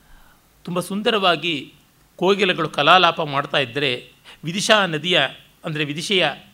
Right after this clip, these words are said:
ಹತ್ತಿರ ಹರಿಯುವಂಥ ವೇತ್ರವತಿ ನದಿ ತೀರದ ಓಡಾಟ ಮಾಡ್ತಾ ಇದ್ದರೆ, ನೀನು ಅಂಗೀಕೃತನಾದ, ಸಾಂಗನಾದ, ದೇಹಾನ್ವಿತನಾದ ಅನಂಗ ಮನ್ಮಥನಂತೆ ತೋರ್ತೀಯ. ಮತ್ತು ನೀನು ವಿಜಯ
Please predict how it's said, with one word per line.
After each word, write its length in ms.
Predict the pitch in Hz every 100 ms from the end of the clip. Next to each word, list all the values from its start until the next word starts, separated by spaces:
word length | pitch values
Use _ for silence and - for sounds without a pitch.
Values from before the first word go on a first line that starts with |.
| _ _ _ -
ಹತ್ತಿರ 300 | 156 - 175
ಹರಿಯುವಂಥ 500 | 151 147 147 143 143
ವೇತ್ರವತಿ 800 | 131 160 - 202 185 185 160 -
ನದಿ 300 | 143 165 156
ತೀರದ 580 | 151 165 185 160 139 123 - - - - _
ಓಡಾಟ 400 | 143 170 208 196
ಮಾಡ್ತಾ 360 | 190 156 160 170
ಇದ್ದರೆ, 540 | 147 123 160 147 135 - -
ನೀನು 360 | 165 160 147 -
ಅಂಗೀಕೃತನಾದ, 1040 | 131 151 160 180 254 220 220 190 151 127 - _ _
ಸಾಂಗನಾದ, 800 | - 151 208 240 208 160 120 135 139
ದೇಹಾನ್ವಿತನಾದ 960 | 147 165 190 208 202 190 196 170 160 151
ಅನಂಗ 400 | 127 151 208 170
ಮನ್ಮಥನಂತೆ 680 | 139 170 233 214 160 156 156
ತೋರ್ತೀಯ. 500 | 135 135 151 139 131 180 - - _ - 202
ಮತ್ತು 220 | 240 220
ನೀನು 240 | 190 185
ವಿಜಯ 340 | 147 131 185